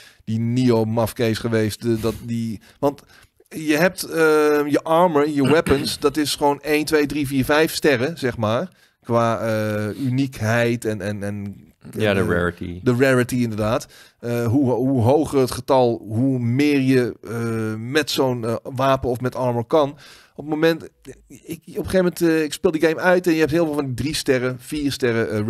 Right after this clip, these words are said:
Speaker 1: rarity, ehm, wapens en armor. Maar dan ga, krijg je op een gegeven moment de Standing Dragon, of, weet je, Standing Tiger, of Standing Dragon, whatever. Eh, de, de, de New Game Plus, als het ware.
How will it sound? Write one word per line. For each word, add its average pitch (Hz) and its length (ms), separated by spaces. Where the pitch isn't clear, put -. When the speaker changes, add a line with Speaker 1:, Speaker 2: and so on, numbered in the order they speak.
Speaker 1:
rarity, 107 460
ehm, 98 360
wapens 104 380
en 101 80
armor. 92 400
Maar 139 480
dan 110 320
ga, 113 160
krijg 117 280
je 120 60
op 107 60
een 110 40
gegeven - 20
moment 110 180
de 104 60
Standing 151 440
Dragon, 101 300
of, 98 140
weet 113 180
je, 131 80
Standing 135 460
Tiger, 107 580
of 95 220
Standing 123 480
Dragon, 113 260
whatever. 117 380
Eh, 110 540
de, 120 200
de, 117 140
de 117 140
New 127 240
Game 131 180
Plus, 175 240
als 120 120
het 104 100
ware. 95 420